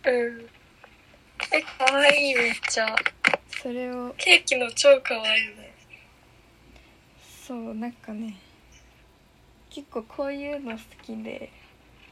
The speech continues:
Speaker 2: そう、最近買った
Speaker 1: うん。
Speaker 2: 本の、
Speaker 1: うん。
Speaker 2: なんかこの、ルドルフ・シュタイナーっていう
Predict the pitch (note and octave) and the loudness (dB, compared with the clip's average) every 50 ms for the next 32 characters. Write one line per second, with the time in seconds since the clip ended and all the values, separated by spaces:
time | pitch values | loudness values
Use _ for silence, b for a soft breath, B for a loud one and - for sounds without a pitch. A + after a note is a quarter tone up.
0 | _ _ _ - - - - - _ _ - - - - - - - B3 A#3+ A#3+ | _ _ _ -20 -20 -20 -20 -20 _ _ -20 -20 -20 -20 -20 -18 -14 -14 -14 -12
1 | - - D#4 D4 D4+ - - - D4+ D4 D4 D4 B3 - - A#3+ A#3+ A#3+ A#3 A#3+ | -8 -6 -6 -6 -6 -8 -10 -10 -8 -8 -8 -6 -6 -6 -6 -8 -10 -12 -10 -10
2 | D4 C#4+ C#4+ C#4 C#4 - - - - - - - - - - - - - - - | -8 -8 -8 -10 -12 -14 -16 -16 -16 -18 -20 -20 -20 -20 -20 -20 -20 -20 -20 -20
3 | - - - - - - - - - - - - - - - - - - - - | -20 -20 -20 -20 -20 -20 -20 -20 -20 -20 -20 -20 -20 -20 -20 -20 -20 -20 -20 -20
4 | - - - - - - - - - - - - - - - D4+ C4+ C4 A#3+ A3 | -16 -12 -12 -12 -12 -14 -18 -20 -20 -20 -20 -20 -20 -12 -10 -8 -8 -8 -8 -8
5 | G#3+ G#3+ G3+ G#3 G#3 F#3+ F#3 F#3 G3 - - - - - - - - - - - | -8 -8 -8 -8 -8 -8 -10 -12 -16 -20 -20 -20 -20 -20 -20 -20 -20 -20 -20 -18
6 | - - - - - - - - - - - - - - - - - - - B3+ | -20 -20 -20 -20 -20 -20 -20 -20 -20 -20 -20 -20 -20 -20 -16 -16 -10 -6 -4 -4
7 | A#3+ A#3+ A3+ A3 - - - - - - - - - - - - - C4+ A#3+ A3+ | -4 -4 -6 -8 -10 -12 -14 -16 -18 -18 -18 -18 -20 -20 -20 -18 -12 -10 -10 -10
8 | A3 - A3+ A3 A3 - - A3 G#3 G#3 G#3 G#3 G#3 G#3 G#3+ - - - - - | -10 -14 -18 -18 -18 -16 -16 -14 -12 -12 -12 -12 -12 -14 -14 -16 -18 -20 -20 -20
9 | - - - - - - - - - - - - - - A#3+ A3 G#3+ A3+ B3+ C#4 | -20 -20 -20 -20 -20 -20 -20 -20 -20 -20 -20 -20 -16 -12 -10 -8 -4 -2 0 0
10 | C#4 D4 C#4+ - D4 C#4 C#4 - - - - C4+ C4 B3+ A#3+ A3 G#3+ G#3 G3+ G3 | 0 0 -2 -4 -4 -6 -6 -6 -10 -8 -4 -2 -2 -2 -2 -4 -6 -6 -6 -8
11 | F#3+ G#3 - - - - G3+ G3+ G3+ G3+ G3+ G3+ G3+ G3+ | -10 -12 -14 -18 -14 -10 -8 -8 -8 -8 -8 -10 -12 -14